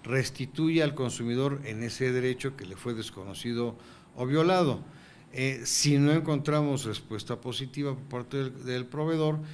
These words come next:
entonces se somete a un procedimiento por infracciones a la ley.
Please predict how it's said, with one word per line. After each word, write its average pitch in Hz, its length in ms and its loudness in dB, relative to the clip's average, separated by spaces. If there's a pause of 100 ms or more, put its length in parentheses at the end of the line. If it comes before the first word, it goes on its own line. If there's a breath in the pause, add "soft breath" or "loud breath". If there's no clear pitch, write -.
(180 loud breath)
entonces 123 560 -2
se 113 120 -4
somete 117 720 0 (280 loud breath)
a 113 80 -6
un 113 80 -2
procedimiento 113 600 -2
por 107 140 -6
infracciones 101 600 -8
a - 20 -4
la 135 140 -2
ley. 175 280 2